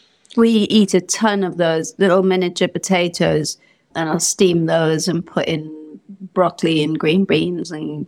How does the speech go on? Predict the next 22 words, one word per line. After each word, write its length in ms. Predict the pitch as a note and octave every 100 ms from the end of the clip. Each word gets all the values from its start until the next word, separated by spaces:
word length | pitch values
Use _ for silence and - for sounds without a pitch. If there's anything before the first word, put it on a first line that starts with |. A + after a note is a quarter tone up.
| -
carrots, 640 | - D3 C#3 C#3 - -
and 440 | D#3+ D#3 D#3+ E3+ - _ - _
we 140 | E3+
usually 240 | F3 F#3 G#3
have 140 | F#3
it 200 | G3 F3+
with 140 | G#3 F#3+
a, 60 |
like, 220 | F#3+ - F#3
a 40 |
little 200 | F3+ F3
bit 120 | F3
of 40 | E3+
aubergine 500 | E3+ E3 E3 F3 E3+
pickle 440 | E3+ D#3+ E3 E3+ -
on 100 | G3
top, 380 | F#3 - D#3 -
and 100 | -
that's, 340 | D3+ D3+ - - _
that's 260 | E3+ D#3+ E3+
a 40 |
meal. 340 | E3 D#3 F3+